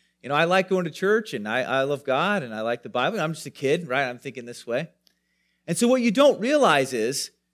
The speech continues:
there's a really big difference between going to church and being responsible for things at church. The feeling's different, and hopefully many of you have felt this in your own way. Maybe not as being the pastor,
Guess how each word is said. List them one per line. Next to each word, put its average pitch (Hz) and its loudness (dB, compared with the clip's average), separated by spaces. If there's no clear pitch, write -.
there's 214 10
a 247 6
really 180 4
big 165 4
difference 208 -2
between 160 0
going 180 2
to 147 -6
church - -6
and 131 -8
being 170 0
responsible 151 -2
for 131 -4
things 110 -6
at - -4
church. - -10
The 151 -6
feeling's 202 4
different, 220 4
and 156 0
hopefully 180 4
many 208 4
of 170 4
you 262 -2
have 180 2
felt 185 2
this 185 -2
in 175 -6
your 160 2
own 180 4
way. 190 0
Maybe 175 4
not 170 4
as 156 0
being 160 -2
the 143 -2
pastor, 214 -2